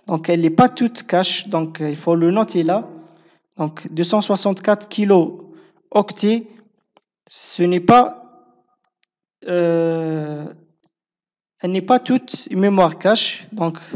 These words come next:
seulement une partie de, de, de ces deux cent soixante-quatre kilos sont réservés à des mémoires caches et qui sont,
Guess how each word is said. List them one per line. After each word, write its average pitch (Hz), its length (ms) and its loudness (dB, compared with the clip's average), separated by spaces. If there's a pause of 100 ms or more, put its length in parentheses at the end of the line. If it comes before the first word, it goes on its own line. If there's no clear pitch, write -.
(760)
seulement 254 360 2
une 226 120 0
partie 190 560 0
de, 175 200 4
de, 160 120 -2
de 160 180 -2
ces 170 240 0
deux 165 140 0
cent 220 180 0
soixante-quatre 180 720 -2
kilos 175 420 0 (600)
sont - 400 0 (360)
réservés 180 800 0
à 175 100 0
des 160 140 2
mémoires 165 420 2
caches 175 440 -4
et 170 140 -4
qui 165 180 -10
sont, 170 460 -6